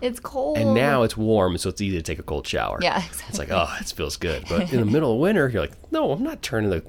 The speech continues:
Speaker 2: faucet to
Speaker 1: Absolutely
Speaker 2: cold."
Speaker 1: not.
Speaker 2: And cold therapy is that, that shocking the system with either a cold shower or jumping in a cold lake or whatever it
Speaker 1: And
Speaker 2: is.
Speaker 1: it's effective.
Speaker 2: Very effective. Haven't been doing that one.
Speaker 1: But you gotta do it.
Speaker 2: So,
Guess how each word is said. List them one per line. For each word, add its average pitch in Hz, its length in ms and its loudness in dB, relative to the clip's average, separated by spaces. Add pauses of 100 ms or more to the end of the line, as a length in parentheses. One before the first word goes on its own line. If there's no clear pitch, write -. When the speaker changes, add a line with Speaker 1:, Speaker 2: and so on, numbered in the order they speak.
(100)
Speaker 2:
faucet 185 400 0
to 233 80 2
Speaker 1:
Absolutely 247 180 -2
Speaker 2:
cold." 247 260 2
Speaker 1:
not. 214 400 2 (460)
Speaker 2:
And 269 100 -2
cold 110 240 4
therapy 87 440 2
is 78 300 -2 (340)
that, - 300 -8
that 78 180 -4
shocking 82 440 0
the 71 80 -6
system 67 600 -4 (340)
with 78 220 -4
either 78 200 -2
a 71 40 -6
cold 71 300 -6
shower 73 760 -4
or - 200 -8
jumping 82 280 -2
in 78 100 -2
a 71 40 -6
cold 71 320 -4
lake 73 300 -6
or - 80 -8
whatever - 320 -12
it - 40 -8
Speaker 1:
And 196 80 0
Speaker 2:
is. 240 120 0
Speaker 1:
it's 403 100 -2
effective. 196 580 -4 (520)
Speaker 2:
Very 131 200 2
effective. 135 540 -2
Haven't 113 220 2
been 123 160 -2
doing 143 180 -2
that 156 180 0
one. 92 240 0
Speaker 1:
But 165 120 -10
you 160 80 -12
gotta 170 180 -8
do 170 240 -2
it. - 220 -2
Speaker 2:
So, 82 420 -4